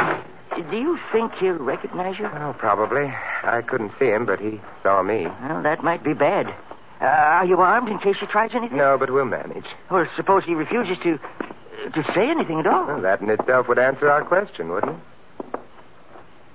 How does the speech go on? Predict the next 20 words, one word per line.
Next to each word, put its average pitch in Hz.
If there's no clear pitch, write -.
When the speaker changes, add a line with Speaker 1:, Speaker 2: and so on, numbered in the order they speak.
Speaker 1:
We, 139
uh, -
ring? 175
Speaker 2:
Certainly. 101
Nothing 127
if 156
not 127
courteous. 123
<laughs> 107
Speaker 1:
It's 131
so, 135
so -
dark -
out 104
here. 110
So 160
far 127
from 123
anything. 117
Speaker 2:
Yeah, 82